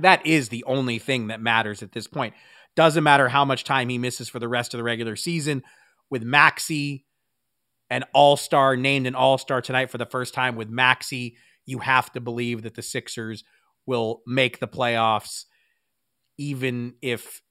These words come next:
they're missing Embiid for a mess of games. But just having him healthy for the playoffs,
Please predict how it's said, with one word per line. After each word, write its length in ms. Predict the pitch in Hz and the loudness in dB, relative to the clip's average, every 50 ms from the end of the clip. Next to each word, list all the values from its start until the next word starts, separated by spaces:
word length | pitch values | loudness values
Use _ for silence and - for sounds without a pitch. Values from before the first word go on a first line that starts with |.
| _ _ _ - | _ _ _ -8
they're 180 | 117 120 113 | -6 -4 -4
missing 440 | 110 127 151 147 - - 139 131 127 | -2 0 -2 -2 -2 -2 -4 -4 -4
Embiid 560 | 127 117 117 113 123 139 135 135 135 131 123 | -4 -4 -4 -4 -2 0 0 2 0 0 -2
for 200 | - - 131 120 | -4 -4 -2 -2
a 60 | 120 120 | 0 0
mess 280 | 123 127 127 131 - | 2 0 0 0 -2
of 140 | - 120 117 | -6 -8 -8
games. 640 | 123 123 120 120 117 117 113 110 110 107 - - _ _ _ _ _ _ _ _ _ _ _ - | -6 -6 -6 -4 -6 -6 -8 -8 -10 -12 -14 -18 _ _ _ _ _ _ _ _ _ _ _ -6
But 240 | 127 113 110 - _ _ _ _ _ - | -4 -4 -4 -6 _ _ _ _ _ -10
just 300 | 113 - 185 - - - | -4 -2 -2 -2 0 2
having 400 | 165 165 160 143 139 139 135 131 | 4 6 6 6 4 2 -2 -2
him 180 | 143 143 131 | -4 -4 -4
healthy 400 | 123 123 139 139 131 - - 113 | 0 2 2 2 2 0 -4 -10
for 140 | 107 - 123 | -10 -10 -12
the 100 | 107 101 | -14 -12
playoffs, 800 | - - 151 135 113 110 101 98 98 98 - - - - - | -6 -2 0 0 0 0 -2 -4 -6 -6 -8 -12 -16 -18 -20